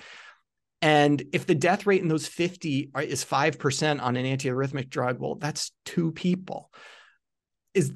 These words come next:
is that enough signal for you as an individual to say, like, "Oh, man, these drugs are bad"? No, you would just kinda say, "Oh, yeah, well, people die after heart attacks. These things happen, you know, that medicine is imperfect." It requires large-scale data gathering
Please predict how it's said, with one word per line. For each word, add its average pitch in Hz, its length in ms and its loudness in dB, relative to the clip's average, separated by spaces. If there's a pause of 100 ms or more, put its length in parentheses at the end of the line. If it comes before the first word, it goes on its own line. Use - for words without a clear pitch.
is 165 120 2
that 208 160 6
enough 202 220 4
signal 180 340 4
for 160 140 -4
you 185 180 4
as 175 120 2
an 185 60 4
individual 165 520 0
to 135 100 -8
say, 131 220 -10
like, 98 180 -10
"Oh, 147 220 4
man, 131 240 2
these 131 180 0
drugs 135 300 0
are 135 40 -2
bad"? 196 220 -4
No, 339 220 2
you 214 160 0
would 294 100 0
just 240 240 -4
kinda 233 220 -2
say, - 200 -6
"Oh, 294 120 -4
yeah, 349 200 0
well, 294 160 -6
people 190 280 -4
die 165 180 0
after 202 220 -2
heart 147 240 -2
attacks. 160 320 -4
These 156 180 -2
things 156 180 0
happen, 139 540 -2
you 175 140 2
know, 160 200 0
that - 200 -6
medicine 147 520 0
is 139 140 0
imperfect." 165 640 -2 (480)
It 185 180 4
requires 175 640 4
large-scale 151 800 4
data 135 320 -2
gathering 117 680 -4